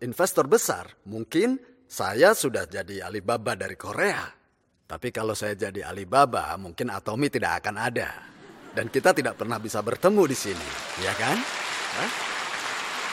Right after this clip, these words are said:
Eh, dengan kata lain, saya senang bisnis saya gagal di awal.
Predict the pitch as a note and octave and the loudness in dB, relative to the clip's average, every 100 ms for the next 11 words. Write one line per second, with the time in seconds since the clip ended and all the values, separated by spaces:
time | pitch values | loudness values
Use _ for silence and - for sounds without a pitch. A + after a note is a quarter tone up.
0 | - - - - - - - - E2+ E2 | -6 -6 -6 -6 -6 -6 -6 -4 -2 -2
1 | D#2 D2+ - - - - - - - - | -2 -4 -6 -8 -8 -8 -8 -6 -8 -8
2 | - - - - - - B2+ D3 D3+ D3 | -8 -8 -8 -8 -8 -4 0 2 4 4
3 | D#3+ D#3 F#3+ C#3 A#2+ C#3 D3 E3+ F#3 D#3+ | 6 8 6 4 0 2 4 4 4 2
4 | A#2 - C3+ - A#2+ B2 A2+ B2 C3+ C3 | 0 -4 -2 0 2 0 0 0 4 4
5 | G#2 G2 F#2 G2 E2+ | 4 -2 -4 -6 -8